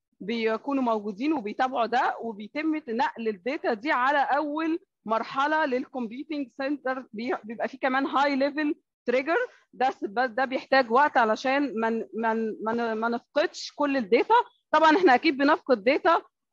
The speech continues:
آه، مهمة، ويمكن ده الغرض الأساسي بعد كده من التطوير بتاع ال-، ال ال اتش سي. ولكن حتى الآن إحنا بيتم ال-، ال-، الريت بتاعنا ال-، بالطريقة دي.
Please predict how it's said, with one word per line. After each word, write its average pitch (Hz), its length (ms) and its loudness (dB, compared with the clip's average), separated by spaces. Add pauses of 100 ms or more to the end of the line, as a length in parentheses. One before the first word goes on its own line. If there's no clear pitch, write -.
آه، 208 400 2
مهمة، 302 560 2
ويمكن 277 440 -2
ده 262 180 0
الغرض 262 420 -2
الأساسي 233 440 -6
بعد 208 220 0
كده 269 260 -2
من 233 100 -2
التطوير 277 580 -4 (300)
بتاع 240 400 0
ال-، 202 220 -4 (580)
ال 208 100 -8
ال 262 160 0
اتش 262 240 -6
سي. 311 320 -4 (1040)
ولكن 247 480 -2
حتى 294 300 -2
الآن 262 360 2
إحنا 269 320 -2
بيتم 262 500 -4
ال-، 208 420 -4
ال-، 196 640 -4 (100)
الريت 247 260 -2
بتاعنا 247 440 -2
ال-، 214 220 -6
بالطريقة 220 600 -6
دي. 240 200 -4